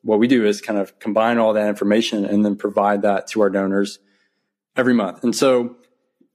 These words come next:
in other words, it's just a free market approach to giving. It's just,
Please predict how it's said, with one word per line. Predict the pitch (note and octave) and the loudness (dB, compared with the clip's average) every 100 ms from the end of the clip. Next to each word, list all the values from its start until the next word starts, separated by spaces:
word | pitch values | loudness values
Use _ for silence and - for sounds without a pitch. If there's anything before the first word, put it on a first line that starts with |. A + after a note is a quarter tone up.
| _ | _
in | - | 0
other | D3+ G3 | 2 2
words, | D3 C3 C3 - - _ | 2 2 0 -4 -16 _
it's | B2+ - | -2 2
just | E3+ E3+ | 0 0
a | C#3+ | -2
free | C3+ C3+ | 2 2
market | A#2+ A#2 - A2+ - _ | 2 0 0 -2 -2 _
approach | A#2 A#2+ A2 - - - | -4 0 0 0 -10 -8
to | G2+ | -2
giving. | B2+ G#2+ F2 - _ _ | -2 -2 -8 -14 _ _
It's | A2 - | -4 -2
just, | A2 G#2 - - | -2 -2 -4 -14